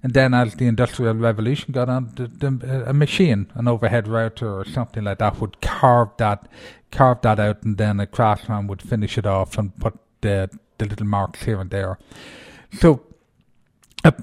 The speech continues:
that's the reason why it's called a pie crust table, purely because it looked like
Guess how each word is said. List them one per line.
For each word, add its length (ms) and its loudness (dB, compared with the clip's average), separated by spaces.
that's 460 2
the 120 -4
reason 300 0
why 140 4
it's 160 -4
called 240 2
a 40 -2
pie 280 2
crust 320 -6
table, 340 -2
purely 280 4
because 420 -2
it 140 -4
looked 200 -4
like 440 -6